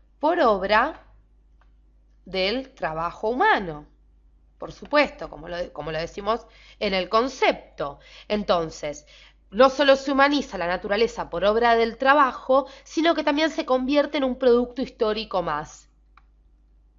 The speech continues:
Se convierte, al realizarse esta transformación,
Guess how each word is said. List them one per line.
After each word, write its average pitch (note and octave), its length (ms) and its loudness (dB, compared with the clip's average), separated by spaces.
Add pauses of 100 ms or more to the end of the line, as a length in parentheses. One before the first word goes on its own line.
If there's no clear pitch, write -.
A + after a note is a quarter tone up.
(1080)
Se - 220 -8
convierte, A3+ 600 2
al F3+ 120 0
realizarse F3 640 -6
esta - 120 -14
transformación, A#3+ 1120 0